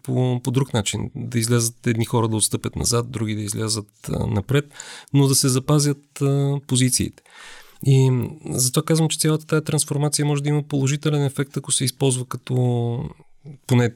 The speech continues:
нещата, които се виждат, се използват за мотивация да се промени нещо смислено, така че съдебната система да заработи повече в интерес на, на хората, но може и да не се случи това. Може да се случи просто това, че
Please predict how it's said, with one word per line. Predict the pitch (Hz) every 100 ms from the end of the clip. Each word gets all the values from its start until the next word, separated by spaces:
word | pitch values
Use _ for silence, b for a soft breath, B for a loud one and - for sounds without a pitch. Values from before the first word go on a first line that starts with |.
| -
нещата, | 123 - -
които | - 117 -
се | 117
виждат, | 117 117 110
се | -
използват | - 117 113 104 _ -
за | 120 113
мотивация | 110 117 110 117 113
да | 107
се | - - 113 B B B B
промени | 135 120 120
нещо | 123 113 -
смислено, | - 123 - 107
така | 104 - 110
че | -
съдебната | - 110 113 110
система | - - 113 110
да | 113
заработи | 110 113 110 110 -
повече | - 107 -
в | -
интерес | 151 - 101 -
на, | 131 135 139
на | 127
хората, | 110 139 151 - 185 B B B B
но | 165 156
може | 156 160 139
и | 147 147
да | 156 156
не | 156
се | 190
случи | - 160 -
това. | - -
Може | 107 107
да | 110
се | -
случи | 113 - 117 120 _
просто | - 110 - -
това, | 123 123
че | - 123 120